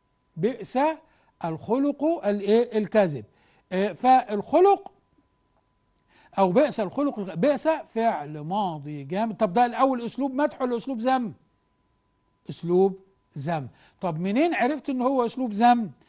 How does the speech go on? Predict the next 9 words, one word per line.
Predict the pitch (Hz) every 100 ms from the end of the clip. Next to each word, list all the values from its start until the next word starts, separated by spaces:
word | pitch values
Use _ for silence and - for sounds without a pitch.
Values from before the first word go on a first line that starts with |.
| _ -
لأن | 151 180 220 214
ابتديت | 202 170 175 214
بفعل | 175 165 - 190 175
الذم | 170 135 175 196 196 208 _ -
بئس، | 147 214 220 - - - _ -
ابتديت | 160 156 151 190
بفعل | 165 202 175
الذم | 170 143 190 214 254 _ _ 175
بئس، | 208 -